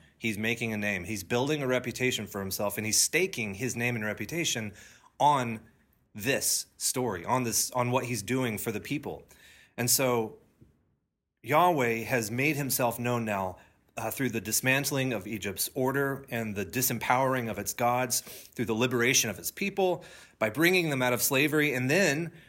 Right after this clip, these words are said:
when he parts the waters that they can go through them, in reality, what he's doing is bringing them right through what was certain death, so that they would,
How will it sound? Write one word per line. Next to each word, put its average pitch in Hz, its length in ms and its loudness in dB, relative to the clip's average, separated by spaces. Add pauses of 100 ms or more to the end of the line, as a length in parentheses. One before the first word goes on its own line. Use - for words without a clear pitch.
(160)
when 131 120 0
he 127 100 2
parts 156 360 2
the 131 80 0
waters 123 460 4
that 117 320 -2 (140)
they 135 180 0
can 120 200 -4
go 113 200 2
through 220 300 0
them, 110 360 -2 (420)
in 143 260 -4
reality, 170 440 4
what 131 140 0
he's 135 140 -2
doing 160 240 0
is 127 100 -2
bringing 156 500 0
them 127 200 -2
right 123 340 -2
through 151 280 0
what 123 220 0
was 123 140 -2
certain 110 360 0
death, 101 400 -2 (400)
so 147 160 2
that 127 240 0
they 135 180 4
would, 117 360 2